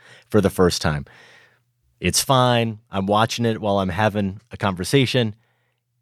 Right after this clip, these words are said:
It gets to that moment. The adrenaline starts rushing so hard that I just set the phone down. I don't even say anything. I just set the phone down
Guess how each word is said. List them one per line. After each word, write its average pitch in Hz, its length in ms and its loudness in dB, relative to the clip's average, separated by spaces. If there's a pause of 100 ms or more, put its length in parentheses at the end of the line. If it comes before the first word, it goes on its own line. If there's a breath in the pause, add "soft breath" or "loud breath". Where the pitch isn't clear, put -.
It 131 200 -4
gets 139 260 -2
to 156 100 0
that 123 240 2
moment. 90 380 -2 (1600)
The 123 280 4
adrenaline 135 520 2
starts 139 260 2
rushing 117 480 2
so 113 320 0
hard 90 420 -4 (300 soft breath)
that 110 160 4
I 101 300 2 (640)
just 123 340 2
set - 320 -2
the 151 80 -4
phone 165 380 2
down. 73 360 -4
I 147 80 4
don't 226 160 2
even 170 200 0
say 156 320 2
anything. 92 340 -2 (280 soft breath)
I 139 120 4
just 165 260 2
set - 380 0
the 151 60 -2
phone 139 280 2
down 92 260 2